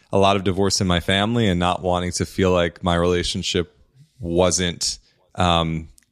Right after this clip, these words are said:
gonna last and, and that I failed. That's kinda something I had to work through on my own, my own time. I stayed, right? Because, because I didn't want to feel like this was a failure. I wanted to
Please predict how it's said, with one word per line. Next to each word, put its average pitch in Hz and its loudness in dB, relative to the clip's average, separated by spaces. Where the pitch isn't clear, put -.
gonna 90 2
last 82 0
and, 85 -2
and 82 -2
that 85 0
I 87 -2
failed. 123 0
That's 101 -2
kinda 92 -2
something 92 -4
I 87 0
had 98 -2
to 120 2
work 117 -2
through 120 0
on 90 2
my 87 0
own, 120 -2
my 92 2
own 117 2
time. 135 -2
I 202 2
stayed, 180 0
right? 85 0
Because, 95 0
because 92 -4
I 90 4
didn't 90 -2
want 87 0
to 95 -2
feel 127 2
like 92 2
this - -4
was 80 -10
a 80 -6
failure. 90 2
I 78 0
wanted 85 -2
to - -8